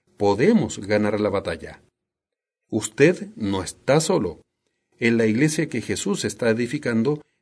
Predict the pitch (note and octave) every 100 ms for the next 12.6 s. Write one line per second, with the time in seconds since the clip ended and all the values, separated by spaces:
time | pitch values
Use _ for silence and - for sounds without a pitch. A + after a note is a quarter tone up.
0 | - B2+ C3+ C3+ - G2+ G2 G2 C#3 F#3+
1 | G#3 A3 G#3 F#3 G#2 F2+ F2+ - _ _
2 | - A2+ A2+ A2+ A2 - G#3 G3 G2 F#2
3 | F2+ F#2 - A2 D#3+ G#3+ G3+ - G3 F3
4 | G2 F2+ - - _ - A2+ B2 A#2+ G#2
5 | G#2 F3+ G3+ - A2+ - A#2 A2+ G#2+ -
6 | F3 F#3 - F2+ - G2+ F#2+ F#2+ F#2+ G2
7 | G2+ C#3 E3 E3+ - B2+ C3+ B2+ B2+ B2
8 | A#2+ F#2 F2 D#2 - _ _ _ _ _
9 | _ _ _ - - G#3 G#3 D#3+ - G2
10 | F#2 - _ B2+ A#2+ A#2 A2 D3+ D3+ A2+
11 | G#2 D3 F#3 E3 G#2+ G#2 G2+ G#2+ A#2 A2
12 | G2+ G2 C#3 D#3+ G#3